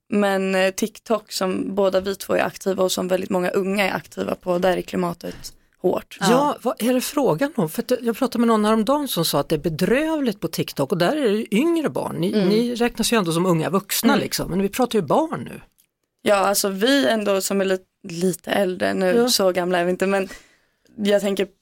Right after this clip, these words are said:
Speaker 1: vi kanske kan hantera det på ett annat sätt än vad tretton, fjorton, femtonåringar kan göra som börjar bli aktiva nu och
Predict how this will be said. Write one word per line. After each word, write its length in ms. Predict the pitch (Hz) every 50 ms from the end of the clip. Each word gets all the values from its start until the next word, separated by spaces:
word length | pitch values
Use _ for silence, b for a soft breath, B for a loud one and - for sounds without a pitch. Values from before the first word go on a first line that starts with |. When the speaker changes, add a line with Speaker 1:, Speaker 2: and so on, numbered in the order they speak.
| _ _ -
Speaker 1:
vi 320 | 185 180 175 226 233 226
kanske 360 | - - 233 220 208 - 202
kan 380 | 190 - 202 190 190 190 269 -
hantera 520 | 190 196 190 190 - - 226 208 190 185
det 100 | 180 180
på 100 | 180 -
ett 100 | 185 -
annat 260 | 202 190 180 180 - -
sätt 300 | - - 175 156 - -
än 200 | 185 190 185 185
vad 500 | 180 180 180 175 175 175 214 233 233 -
tretton, 440 | - 220 190 - - - 196 190
fjorton, 380 | - 202 190 185 - 196 190 190
femtonåringar 880 | - 202 190 185 - - 202 208 208 196 214 208 226 240 - - 190 - _ _ _ _ _
kan 120 | - 220 226
göra 260 | - - - - 240 -
som 280 | - - 196 190 190
börjar 200 | 190 185 185 180
bli 120 | 180 190 196
aktiva 400 | 185 - - - 185 180 175 190
nu 160 | - - -
och 280 | - - - - -